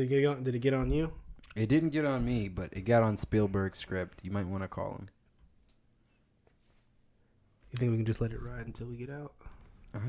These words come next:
Speaker 1: Or should we
Speaker 2: yeah,
Speaker 1: wipe
Speaker 2: I'm,
Speaker 1: it up?
Speaker 2: I'm, I don't know. It's your fucking studio, man.
Speaker 1: I'm also a man, so we're gonna do this. Uh, fuck it, we're just gonna let it ride.
Speaker 2: Just don't tell. Somebody walks in. Don't tell 'em we're weak. Don't tell 'em we need help.
Speaker 1: Hell yeah. What the fuck are we talking about?
Speaker 2: We're talking about, um, Naruto.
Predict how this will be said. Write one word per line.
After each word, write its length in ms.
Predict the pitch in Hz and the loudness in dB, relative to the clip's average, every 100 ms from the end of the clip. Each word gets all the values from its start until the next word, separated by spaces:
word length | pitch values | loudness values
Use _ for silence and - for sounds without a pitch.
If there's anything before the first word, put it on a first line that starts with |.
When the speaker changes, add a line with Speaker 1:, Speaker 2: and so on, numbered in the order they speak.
| 131 | -6
Speaker 1:
Or 60 | - | -6
should 100 | 113 | -6
we 60 | |
Speaker 2:
yeah, 100 | - | -4
Speaker 1:
wipe 140 | 113 101 | -4 -4
Speaker 2:
I'm, 60 | 110 | -4
Speaker 1:
it 60 | |
up? 180 | 107 107 | -6 -10
Speaker 2:
I'm, 300 | 98 117 127 - - | -10 -10 -12 -10 -8
I 40 | |
don't 180 | 139 180 | -6 -6
know. 100 | 175 | -8
It's 140 | 165 | -10
your 120 | 156 | -10
fucking 360 | 156 170 160 135 | -8 -10 -8 -10
studio, 400 | - 156 180 170 | -8 -8 -8 -8
man. 220 | 147 160 170 _ _ _ _ - | -8 -10 -12 _ _ _ _ -8
Speaker 1:
I'm 140 | 135 | -4
also 220 | 131 120 | -4 -4
a 60 | 117 | -4
man, 300 | 120 120 117 | -4 -4 -4
so 140 | - | -6
we're 120 | 117 120 | -2 -2
gonna 140 | 120 | 0
do 140 | 113 117 | 0 0
this. 200 | 117 - | -2 -4
Uh, 120 | 113 - | -6 -6
fuck 260 | - - 120 | -2 -2 -2
it, 40 | |
we're 60 | - | -8
just 160 | 113 - | -16 -16
gonna 80 | - | -18
let 80 | |
it 60 | - - | -18 -18
ride. 380 | - - - 180 - - - - - | -16 -12 -8 -6 -8 -10 -16 -20 -16
Speaker 2:
Just 260 | - 90 - | -10 -10 -6
don't 220 | 98 - | -6 -4
tell. 180 | 98 95 | -6 -4
Somebody 300 | 110 117 107 | -2 0 0
walks 300 | 95 85 - | 0 -2 -6
in. 140 | 78 | -12
Don't 180 | - 78 | -10 -10
tell 160 | - - | -8 -10
'em 120 | - - | -10 -12
we're 140 | - | -14
weak. 140 | - - | -14 -16
Don't 160 | - 87 | -12 -10
tell 160 | - 82 | -8 -10
'em 120 | 87 | -10
we 60 | |
need 140 | 87 90 | -10 -10
help. 180 | 104 - - - | -10 -12 -18 -18
Speaker 1:
Hell 100 | - | -16
yeah. 60 | 113 - _ - _ _ | -16 -18 _ -20 _ _
What 180 | 202 208 | -4 -4
the 40 | |
fuck 220 | - 240 233 | 0 0 2
are 60 | |
we 100 | 233 | 0
talking 300 | 226 220 214 | 2 0 0
about? 320 | 208 208 202 - - | -2 -2 -6 -10 -6
Speaker 2:
We're 160 | 110 117 | -2 0
talking 320 | 123 123 110 | 0 -2 -2
about, 260 | 90 71 - | -4 -8 -10
um, 380 | 50 50 - - _ - 330 330 | -12 -14 -18 -20 _ -14 -12 -10
Naruto. 580 | - 92 87 - - - | -8 -4 -4 -8 -8 -10